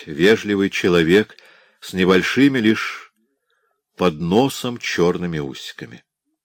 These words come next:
А последним шел инструктор промышленного отдела обкома партии, которого Федор Михеевич хорошо знал.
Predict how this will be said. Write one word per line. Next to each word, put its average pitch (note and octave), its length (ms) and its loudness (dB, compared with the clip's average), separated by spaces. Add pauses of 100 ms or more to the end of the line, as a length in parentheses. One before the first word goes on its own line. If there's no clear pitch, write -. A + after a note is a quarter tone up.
(1300)
А E3 100 -8
последним D#3+ 580 4
шел F3 340 2
инструктор D3+ 680 0
промышленного A#2+ 760 0
отдела F#2 480 0
обкома B2 380 0
партии, G2+ 600 0 (800)
которого F2+ 460 2
Федор E2+ 300 0
Михеевич C3+ 500 0
хорошо F#2+ 460 -4
знал. F#2 380 -2